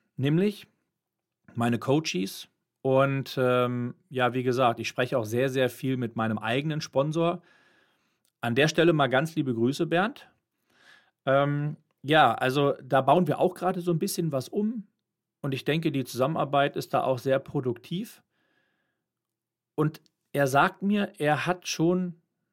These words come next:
ich glaube, alle Podcasts gehört oder zumindest einen großen Teil. Meine Coaches haben alle Podcasts gehört und viele andere auch. Und alle haben Bücher gelesen.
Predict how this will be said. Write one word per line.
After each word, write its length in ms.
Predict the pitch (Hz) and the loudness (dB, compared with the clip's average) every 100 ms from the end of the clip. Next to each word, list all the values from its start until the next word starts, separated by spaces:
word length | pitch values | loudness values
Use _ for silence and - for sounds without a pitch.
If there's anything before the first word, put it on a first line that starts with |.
| _ | _
ich 100 | - | -14
glaube, 360 | 104 131 135 | 0 2 2
alle 180 | 123 135 | 2 0
Podcasts 500 | 131 131 - 123 120 | 0 -2 0 0 0
gehört 380 | 107 110 95 - | -2 -2 -2 -6
oder 180 | 95 95 | -12 -8
zumindest 400 | 117 131 139 123 | -2 0 0 -2
einen 80 | 101 | -2
großen 300 | 127 127 110 | -2 -2 -4
Teil. 260 | 110 92 _ _ _ _ - | -4 -6 _ _ _ _ -6
Meine 220 | 123 131 | -2 0
Coaches 560 | 135 196 277 - 247 170 | 2 2 2 -2 -6 -4
haben 180 | 170 170 | -4 -4
alle 220 | - 139 120 | 0 2 2
Podcasts 720 | - 110 - 101 95 - _ | -2 -10 -10 -16 -16 -20 _
gehört 480 | 101 101 85 - _ _ _ _ _ _ _ | -14 -12 -16 -18 _ _ _ _ _ _ _
und 160 | 131 107 | -8 -6
viele 400 | - 165 170 - | -4 -2 -2 -2
andere 480 | 123 127 123 135 247 | -2 0 0 0 -2
auch. 260 | - - _ _ _ _ _ _ - - - | -6 -10 _ _ _ _ _ _ -20 -16 0
Und 440 | 143 147 147 - | 2 4 2 2
alle 260 | 123 196 185 | 2 6 4
haben 220 | 180 170 | 4 2
Bücher 260 | 247 165 143 | 0 0 0
gelesen. 540 | 107 98 95 92 - | 0 -4 -8 -12 -20